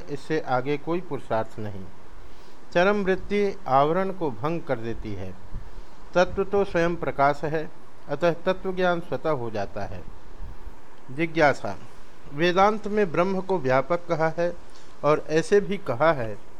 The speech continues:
कि ब्रह्माकार वृत्ति बनती है।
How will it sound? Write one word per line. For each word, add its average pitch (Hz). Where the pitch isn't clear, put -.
कि 190
ब्रह्माकार 170
वृत्ति 165
बनती 160
है। 165